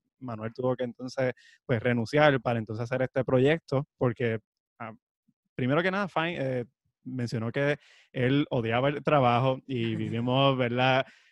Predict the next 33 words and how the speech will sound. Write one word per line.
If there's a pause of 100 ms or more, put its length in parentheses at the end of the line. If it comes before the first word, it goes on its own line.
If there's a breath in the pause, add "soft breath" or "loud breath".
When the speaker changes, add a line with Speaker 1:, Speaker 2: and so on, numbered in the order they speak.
Speaker 1:
Muchas
veces,
muchos
jóvenes,
muchas
personas
viven
diciendo,
"Contra,
mano,
yo
quisiera
una
mejor
oportunidad, (280)
pero
me, (140)
tengo
esto",
y
se
conforman
con
eso
por
simplemente,
Speaker 2:
Ujú.
Speaker 1:
¿verdad?
De
que
Speaker 2:
Ujú.
Speaker 1:
tienen
algo